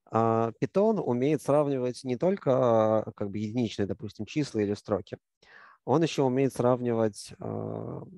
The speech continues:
списки или кортежи. А, и с-, и сравнивает он их, а, по эле-, а, точно так же, как и строки лексикографически.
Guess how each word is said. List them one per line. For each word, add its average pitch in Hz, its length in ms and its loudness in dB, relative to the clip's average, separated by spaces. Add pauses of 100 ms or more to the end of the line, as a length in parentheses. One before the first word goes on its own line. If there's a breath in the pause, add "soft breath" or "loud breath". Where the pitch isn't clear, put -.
(120)
списки - 380 -4
или 117 240 0
кортежи. 110 540 -4 (960 soft breath)
А, 104 300 2
и - 140 -4
с-, - 140 -6
и - 160 -6
сравнивает 151 580 2
он 113 260 0
их, 147 380 -2
а, 110 280 2
по 120 160 2
эле-, 123 180 2
а, 117 300 2
точно 123 240 -4
так 151 180 0
же, 127 140 0
как 113 260 -2
и 120 140 -12
строки 185 360 -4
лексикографически. 120 1000 -2